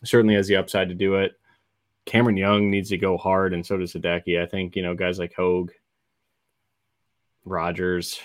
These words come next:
probably Harris English too, Cam Davis. I think the run may be over, Post and Cole. I think those guys are probably all done. Svensson as well. Didn't mind Hadwin.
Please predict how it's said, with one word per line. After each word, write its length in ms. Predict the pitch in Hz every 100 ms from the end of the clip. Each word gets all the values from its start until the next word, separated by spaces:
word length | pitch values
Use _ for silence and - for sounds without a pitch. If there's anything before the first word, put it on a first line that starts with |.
| -
probably 320 | - 82 85 87
Harris 280 | 87 85
English 300 | 90 85 85
too, 240 | - 92 90
Cam 260 | - 90
Davis. 400 | 85 82 85 87
I 60 | 90
think 160 | 90 87
the 80 |
run 220 | 85 80 85
may 120 | 82
be 180 | 85 82
over, 220 | 85 82
Post 360 | - 82 87
and 120 | 85 87
Cole. 260 | 87 85
I 40 | 90
think 160 | 113
those 160 | 87 87
guys 160 | 82
are 80 | 80
probably 300 | - 76 80
all 140 | 53 65
done. 300 | 69 73 - _ _ _ _ _
Svensson 460 | - 92 85 85
as 120 | 82 87
well. 420 | 82 78 85 92 _ _ _ _
Didn't 200 | 175 202
mind 220 | 151 131
Hadwin. 460 | 101 107 113 95 113